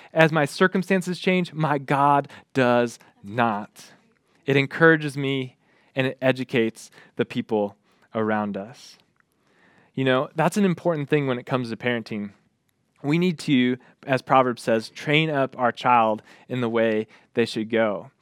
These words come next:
And there's this new thing that I've been starting to hear from some families, mostly outside of the church, of, you know, we want our child to grow up to believe whatever they believe.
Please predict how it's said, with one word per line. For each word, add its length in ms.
And 140
there's 100
this 220
new 240
thing 260
that 100
I've 140
been 260
starting 360
to 60
hear 360
from 220
some 240
families, 420
mostly 400
outside 460
of 80
the 80
church, 520
of, 580
you 140
know, 180
we 300
want 360
our 200
child 580
to 460
grow 280
up 160
to 100
believe 460
whatever 340
they 140
believe. 600